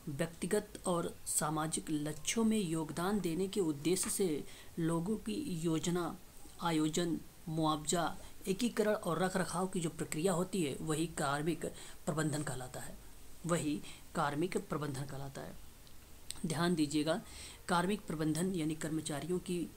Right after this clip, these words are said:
भर्ती और विकास करने का एक प्रशासनिक अनुशासन है। अगर आपसे पूछा जाए कि कार्मिक प्रबंधन क्या है,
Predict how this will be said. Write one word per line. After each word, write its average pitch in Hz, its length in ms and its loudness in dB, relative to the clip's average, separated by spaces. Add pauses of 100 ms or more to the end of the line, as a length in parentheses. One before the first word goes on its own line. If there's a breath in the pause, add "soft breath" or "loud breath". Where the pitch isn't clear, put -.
(160)
भर्ती 156 680 -2 (440 loud breath)
और 170 380 2
विकास 160 640 2
करने 160 400 0
का 180 140 -2
एक 170 340 -2
प्रशासनिक 160 580 0
अनुशासन 151 540 0
है। 123 160 -8 (800)
अगर 147 160 -2
आपसे 143 280 0
पूछा 165 340 0
जाए 160 220 0 (400 loud breath)
कि 190 60 0
कार्मिक 156 480 2
प्रबंधन 147 420 -2
क्या 156 180 0
है, 147 180 -2